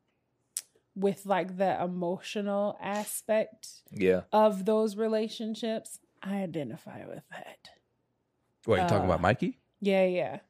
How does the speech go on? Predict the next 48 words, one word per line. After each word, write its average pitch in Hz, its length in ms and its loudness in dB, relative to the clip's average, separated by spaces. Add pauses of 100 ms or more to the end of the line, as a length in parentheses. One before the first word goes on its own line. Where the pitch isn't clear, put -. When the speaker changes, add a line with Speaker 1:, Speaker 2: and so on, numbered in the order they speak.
(180)
Speaker 1:
Mikey. 180 580 -6
Speaker 2:
Yeah. - 220 6
Speaker 1:
Whereas, 254 220 6
like, 233 160 4
he 269 100 0
cares 247 320 2
deeply 214 380 -4
for 196 300 -2
his, 185 200 -6
Speaker 3:
Yeah. 196 220 2
Speaker 1:
his 190 220 -4
guys 196 520 4
and 190 100 -8
stuff - 280 0
like 185 220 0
that, 190 280 2 (320)
but 208 120 6
there's 202 200 4
still 208 400 4
a 190 140 0
sort 185 380 0
of, 180 140 -2
like, 160 260 0 (280)
pragmatic 175 760 0
way 180 260 -2
that 185 160 0
he 208 100 -4
goes 208 300 0
about 208 260 2
things. 220 340 -2
Like, 165 240 0 (520)
"I 190 80 4
love 202 320 4
you, 165 320 -6 (640)
but 185 100 6
I 165 120 2
said 175 360 0
what 151 140 -2
I 147 80 -2
said." - 380 -4 (120)
Kinda - 140 6
Speaker 2:
Right. 240 140 10
Speaker 3:
Yeah, - 120 10
Speaker 1:
thing 240 140 8
like 214 180 6
Speaker 3:
right. - 40 4
Speaker 1:
that. 247 220 10
Speaker 2:
When, 302 180 6